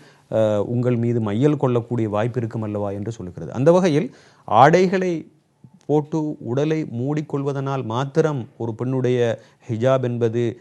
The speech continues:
அஹ், நிறைவு பெற மாட்டாது. அவளுடைய பேச்சிலே, அவளுடைய நடையிலே, அவளுடைய, அஹ், பாங்கிலே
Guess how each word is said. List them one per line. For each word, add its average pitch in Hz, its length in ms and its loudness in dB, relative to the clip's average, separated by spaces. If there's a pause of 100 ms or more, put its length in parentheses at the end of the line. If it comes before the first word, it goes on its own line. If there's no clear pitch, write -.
(120)
அஹ், 104 120 -8
நிறைவு 139 380 2
பெற 120 180 -2
மாட்டாது. 107 640 -6 (200)
அவளுடைய 147 440 0
பேச்சிலே, 170 560 -2 (440)
அவளுடைய 110 400 -4
நடையிலே, 113 600 -2 (160)
அவளுடைய, 107 680 -4 (120)
அஹ், 110 100 -14 (120)
பாங்கிலே 131 580 -2